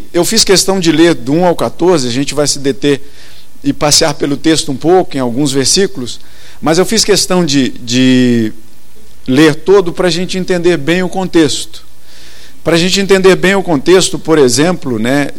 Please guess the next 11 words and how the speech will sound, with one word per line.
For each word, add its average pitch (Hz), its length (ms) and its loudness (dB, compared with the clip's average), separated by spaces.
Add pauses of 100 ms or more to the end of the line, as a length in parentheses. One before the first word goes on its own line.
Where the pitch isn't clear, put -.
(120)
de 131 140 -6
que 170 340 0
Lucas 170 500 2
é 170 60 4
bem 170 240 0
detalhista 160 720 -2
e 131 140 0
você 151 280 -2
logo 160 300 0
no 165 100 -2
início, 143 540 0